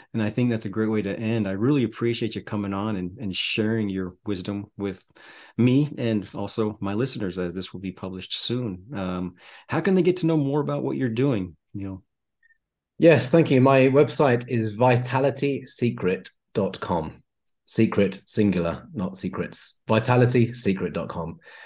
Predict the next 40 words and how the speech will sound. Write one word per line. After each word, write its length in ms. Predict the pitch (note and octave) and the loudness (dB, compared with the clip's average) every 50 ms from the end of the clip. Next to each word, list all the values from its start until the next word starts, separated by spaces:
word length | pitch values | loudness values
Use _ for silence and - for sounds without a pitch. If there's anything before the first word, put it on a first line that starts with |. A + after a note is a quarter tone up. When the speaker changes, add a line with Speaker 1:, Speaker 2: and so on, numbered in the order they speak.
| - - - _ - | -20 -20 -20 _ -2
Speaker 2:
And 480 | G#2 G#2 G#2+ A2 G#2+ G#2+ G#2+ A2 - - - - _ _ | 2 2 4 6 6 6 6 4 2 -2 -8 -14 _ _
the, 320 | A2 G#2+ G#2 A2 - - A2+ A#2 - | 4 4 4 4 2 -2 -10 -10 -2
just 200 | - B2 B2 - | -2 -2 -2 -2
the 60 | G#2 | -2
front 280 | - - G#2+ G#2 F#2+ | 0 2 2 2 2
page 200 | F#2 G#2 F#2+ F#2 | 2 0 2 2
of 60 | G2 F#2 | 0 0
the 100 | F#2+ F#2 | 0 2
website 580 | F#2+ F#2 F#2 - - F#2+ F2 F2+ - - - | 2 0 0 -2 -2 -2 -2 -2 -6 -8 -6
kind 140 | - G2 F#2+ | -2 0 0
of 60 | F2+ | 0
explains 520 | F#2 - - - - G#2 F#2+ F2+ F2+ F2 F2+ | -2 -4 -6 -2 0 2 2 2 2 0 0
in 160 | F2 F2+ F2 | -2 -2 -4
brief 400 | - F#2+ F#2+ F#2 E2+ - - - | -2 0 2 2 2 0 -4 -8
how 220 | F#2 F#2+ F#2+ F2+ | -4 0 2 2
I 60 | F2 | 2
work 260 | F2+ F2+ F#2 F#2+ F#2+ - | 4 2 2 0 0 -4
with 120 | F#2+ - | -6 -4
people. 460 | - G#2 G2 - B2 B2 B2 B2 B2 - - - - - - - _ _ | -2 -2 0 2 4 4 4 4 2 -4 -10 -18 -20 -20 -20 -20 _ _
They 80 | A#2+ A#2+ | 2 4
can 200 | B2 C3+ B2 A#2+ | 4 4 6 6
download 680 | C3+ C3 C3 C3 C3 B2 A#2 A2+ A2+ G2 A#2+ - G#2 G2 | 6 6 6 6 6 6 6 6 6 4 2 -4 -4 -2
the 340 | G#2 G#2 G2+ G2+ G2 G2 | 0 0 2 2 0 0
Vitality 540 | F#2 G#2+ G#2+ G#2 - A#2+ A#2 A2 F#2 G#2 G2 | 0 0 0 0 0 2 0 0 0 0 -4
Secret 500 | F2+ - C3+ C#3 B2+ - C3+ C#3 C3+ - - _ - - _ | -2 -2 -2 -2 0 0 0 0 0 -2 -6 _ -20 -10 _
from 220 | A2 G#2+ G2+ F#2+ | -4 -4 -4 -4
twenty 220 | - A#2 G#2+ G2 | -4 -4 -4 -4
sixteen, 840 | F#2 - A2 F#2+ - - - B2 A#2 A2+ A2 A2 A2+ C3 B2 - - | -4 -6 -8 -8 -8 -2 0 2 4 4 4 4 2 0 -2 -6 -8
um, 320 | A2 G2 G2 G2 F#2+ F#2+ F#2 | -4 -2 0 0 2 0 0
for 120 | - - | -2 -8
free, 640 | - - - A2+ A2 G#2 G2+ G2+ G2 G#2+ A#2 - - | -12 -2 2 4 4 4 4 2 0 -2 -4 -6 -6
uh, 80 | G#2+ G#2 | -8 -6
the 280 | F2 G2 A2 G#2+ A#2+ A#2+ | -2 -2 0 4 4 4
e-copy 600 | A2+ - A2+ G2+ F#2 - G2+ F#2 F#2 F#2 - - - - - - - _ | 4 4 2 2 2 4 2 2 2 0 -4 -10 -18 -20 -20 -20 -16 _
at 220 | A2 G#2+ G#2 - - | -4 -4 -4 0 0
vitalitysecret 800 | G#2 G2+ - - G#2+ G2+ F#2 G2 G2 F#2 G#2+ G#2+ - A2 G2 - | 0 0 2 2 0 0 0 -2 -4 -4 -6 -6 -4 -6 -6 -4
dot 160 | G#2+ F#2+ - | -4 -6 -4
com 260 | - G#2+ F#2+ F#2+ F#2 | -2 0 0 0 0
forward 240 | - G2+ G2 F#2+ F#2 | 2 2 2 2 2
slash 380 | - G2 F#2 F2 - - - | 2 0 0 0 -2 -6 -12